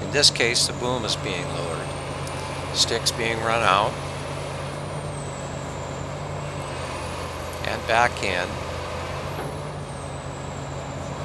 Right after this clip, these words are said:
and the bucket's being moved. All these would show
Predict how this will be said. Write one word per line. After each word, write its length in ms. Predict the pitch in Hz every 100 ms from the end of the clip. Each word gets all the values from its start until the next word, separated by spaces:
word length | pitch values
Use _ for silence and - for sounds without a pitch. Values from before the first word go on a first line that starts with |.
| - - - - - - -
and 120 | 123 131
the 60 |
bucket's 420 | 135 151 123 -
being 240 | - 98 87
moved. 1160 | - 87 - - - - - - - - - 120
All 180 | 123
these 360 | 135 131 135 -
would 160 | 117 -
show 360 | - 120 117